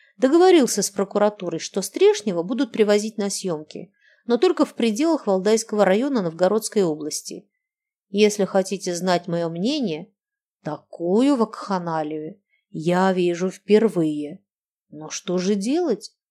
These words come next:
Я выполняю свой долг. Когда выезжаем? Завтра утром. Пока доедем, расквартируемся, выспимся. Послезавтра утром начинаем. Хотим уложиться в два дня, а там как получится. В график заложили четыре.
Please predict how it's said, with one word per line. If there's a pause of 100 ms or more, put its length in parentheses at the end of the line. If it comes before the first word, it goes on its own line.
(320)
Я
выполняю
свой
долг. (680)
Когда
выезжаем? (560)
Завтра
утром. (140)
Пока
доедем,
расквартируемся,
выспимся. (340)
Послезавтра
утром
начинаем. (380)
Хотим
уложиться
в
два
дня,
а
там
как
получится.
В
график
заложили
четыре.